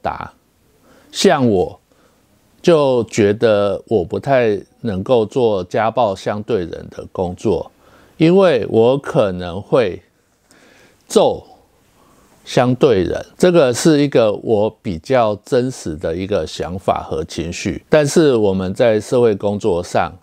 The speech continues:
这是不被允许的行为。当然，某些关系下，敏锐到这个问题或有敏感的时候，我们会在说话上面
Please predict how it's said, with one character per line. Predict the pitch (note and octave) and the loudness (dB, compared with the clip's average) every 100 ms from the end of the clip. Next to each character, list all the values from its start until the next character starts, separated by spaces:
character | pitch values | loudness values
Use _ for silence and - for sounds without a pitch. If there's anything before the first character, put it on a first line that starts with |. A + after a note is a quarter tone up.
| _ | _
这 | - C3+ A#2 | 0 2 2
是 | - C3+ A#2 G#2 | 0 -2 -2 -2
不 | - G2 | -4 -4
被 | C#3 A#2+ | 0 0
允 | F2+ F#2+ | 0 -6
许 | G#2+ - - | -6 -6 -6
的 | D#2+ E2 | -8 -8
行 | - - F2 | -8 -8 -4
为。 | E2+ - - _ _ _ _ - - _ _ _ _ - | -6 -6 -16 _ _ _ _ -20 -20 _ _ _ _ -2
当 | D#3+ | 2
然， | F#3 C#3 C3+ C#3+ | 4 2 0 -4
某 | A2 | -4
些 | G2+ C#3 | 0 0
关 | C3 C3+ C3 | 2 0 -2
系 | C#3 C3 | -2 -4
下， | B2+ D3+ A#2+ E2+ - _ _ _ _ _ _ | -2 0 0 -2 -12 _ _ _ _ _ _
敏 | - A2 G2+ | -4 -2 2
锐 | D3+ D3 | 2 2
到 | C3 D3 C3 | 2 0 0
这 | A#2+ D3 | -2 -4
个 | C3 B2+ G2+ G2 _ _ _ | -2 0 -2 -6 _ _ _
问 | F#3+ E3+ A#2 | 0 0 0
题 | G#2 F#2 F#2+ - _ _ _ _ | -4 -6 -8 -14 _ _ _ _
或 | _ D3 B2+ G#2+ F#2 - _ | _ 2 2 2 -2 -8 _
有 | - A#2+ F#2+ E2 | -2 0 0 -2
敏 | G#2 G#2+ C3 | -4 -2 0
感 | D3+ B2 E2+ F2 | 0 0 -2 -6
的 | G#2 E2 - | -4 -4 -6
时 | - - | -10 -12
候， | - C3 F#2 - _ _ _ _ _ _ _ _ | -2 0 -2 -6 _ _ _ _ _ _ _ _
我 | A2+ | 0
们 | G#2 G#2 | 2 0
会 | G#2 D3 B2 | 0 0 0
在 | C3 C3 A2 | 2 0 0
说 | A2 - C#3 | -4 -4 -2
话 | C#3 D#3 A2+ | 0 0 0
上 | A2 C#3 A2+ | -4 -6 -6
面 | A#2+ A2+ E2+ | -6 -8 -10